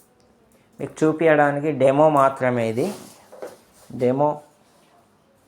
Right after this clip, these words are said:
గురించి నేను ఇవి ఓపెన్ చేయడం జరిగింది. ఇక్కడ ఇదే విధంగా మీరు బ్యాంక్ డీటెయిల్ యాడ్ చేసుకోండి. మళ్ళీ ఇక్కడ రెండో ఆప్షన్ బ్యాంక్ డీటెయిల్ ఉంది, ఈ విధంగా యాడ్ చేసుకోండి. ప్రతి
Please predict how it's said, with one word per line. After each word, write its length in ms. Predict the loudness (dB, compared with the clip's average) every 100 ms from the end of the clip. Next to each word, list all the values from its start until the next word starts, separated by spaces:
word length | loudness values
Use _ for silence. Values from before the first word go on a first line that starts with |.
| -8
గురించి 280 | -4 -4 -4 -2
నేను 140 | 0 0
ఇవి 100 | 0 -2
ఓపెన్ 200 | -2 -2
చేయడం 260 | 0 -2 -2 -2
జరిగింది. 340 | -4 -4 -6 -8 -12 -16
ఇక్కడ 180 | -8 -6 -6 -8 -6
ఇదే 120 | 0 2 2
విధంగా 280 | 0 0 -2
మీరు 120 | -4 -2 -2
బ్యాంక్ 240 | -2 -4 -6
డీటెయిల్ 300 | -2 -2 -2 -10 -20 -20 -20 -20 _ _ _ _ _ -20 _ _ 0
యాడ్ 160 | 4 4
చేసుకోండి. 440 | 4 0 -6 -6 -8 -8 0
మళ్ళీ 200 | 0 0 -2
ఇక్కడ 180 | 0 0 0 -6 _ _ _ _ -6 -4
రెండో 180 | 4 4
ఆప్షన్ 280 | 4 0 0 2
బ్యాంక్ 200 | 2 0
డీటెయిల్ 260 | -2 0 0
ఉంది, 160 | 0 -4 -6 -12 _ -20 -20 -20 _ -12
ఈ 40 | -2
విధంగా 280 | 2 4 4 4
యాడ్ 140 | 4 0
చేసుకోండి. 460 | -2 -4 -6 -6 -8 -14 _ _ _ _ _
ప్రతి 240 | -6 -2